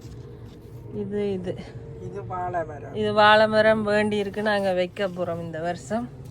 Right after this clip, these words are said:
Speaker 1: பார்ப்போம். இது மிளகாய்,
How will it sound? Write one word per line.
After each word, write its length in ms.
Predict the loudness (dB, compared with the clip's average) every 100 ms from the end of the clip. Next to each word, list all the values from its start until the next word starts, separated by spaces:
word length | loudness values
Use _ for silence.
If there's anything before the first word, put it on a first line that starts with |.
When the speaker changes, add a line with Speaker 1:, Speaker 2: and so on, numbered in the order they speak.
| -16 -10
Speaker 1:
பார்ப்போம். 420 | -8 -8 -10 -12 -14 -14 -16 -16 -16 -16 -16 -16 -18 -12
இது 560 | -4 2 2 4 2 2 4
மிளகாய், 640 | 6 6 4 4 6 4